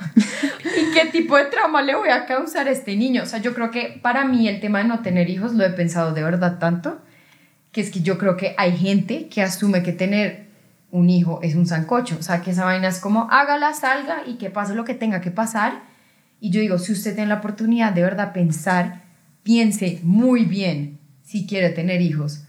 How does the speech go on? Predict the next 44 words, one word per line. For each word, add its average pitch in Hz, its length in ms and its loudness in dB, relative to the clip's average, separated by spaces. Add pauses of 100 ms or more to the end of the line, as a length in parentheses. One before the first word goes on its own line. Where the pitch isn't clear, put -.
(220)
El 196 140 0
otro 190 200 -2
día 185 120 2
lo 185 100 -2
estaba 196 200 -2
hablando 180 260 2
con 180 120 2
mi 180 40 4
papá 190 220 0
y 214 40 4
mi 208 40 2
papá 185 160 -2
me 175 140 4
decía 175 260 0
como, 180 300 2 (460)
"Es 262 160 2
que 269 100 -2
si 254 120 0
uno 262 100 2
lo 277 160 2
piensa 262 300 0
mucho, 226 560 2
uno 202 180 2
no 185 120 2
los 180 160 4
termina 202 420 2
teniendo". 208 460 2
Y 175 80 0
yo 180 140 0
como, 180 240 2
"Precisamente, 254 1200 0 (120)
<laughs> 440 520 -8
creo 269 240 4
que 330 100 -2
ese 349 140 -2
es 247 100 -2
el 254 180 0
punto. 330 640 -6
Piensa 247 420 0
y 226 60 -4
analiza 254 720 -2
antes 226 400 0
de 214 80 2
tenerlos, 240 720 0